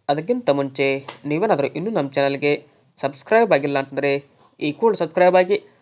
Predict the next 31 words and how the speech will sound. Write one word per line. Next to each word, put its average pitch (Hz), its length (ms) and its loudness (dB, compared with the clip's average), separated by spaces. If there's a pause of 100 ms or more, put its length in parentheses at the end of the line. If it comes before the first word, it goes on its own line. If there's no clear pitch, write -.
(120)
ಹಾಗೆ 156 300 0
ನೀವು 139 380 -2
ಆರ್ 151 160 0
ಸಿ - 140 -6
ಬಿ 151 120 -2
ತಂಡದ 135 520 0
ಅಭಿಮಾನಿಗಳಾಗಿ 143 720 -2 (500)
ಈ 143 60 -6
ಒಂದು 139 220 -6
ವಿಡಿಯೋ 185 200 0
ನೋಡುತ್ತಿದ್ದಲ್ಲಿ 143 640 -4 (480)
ದಯವಿಟ್ಟು 208 320 -4
ತಪ್ಪದೆ 139 340 -4
ಒಂದು 139 160 -4
ಲೈಕ್ 165 240 0
ಮಾಡಿ. 185 180 2 (640)
ಇನ್ನು 143 200 -6 (100)
ಈ 143 80 -6
ಬಾರಿಯ 160 400 0 (240)
ಐ 151 120 -4
ಪಿ 151 160 -8
ಎಲ್ 196 120 -2
ಮೆಗಾ 139 340 -2
ಆ್ಯಕ್ಷನಲ್ಲಿ 139 520 -4 (500)
ನಮ್ಮ 143 260 -4
ಆರ್ 151 160 0
ಸಿ - 140 -12
ಬಿ 165 120 -6
ತಂಡ 143 220 -4 (600)
ರಸಿಕ್ 147 480 -8
ದಾರ್ 233 220 4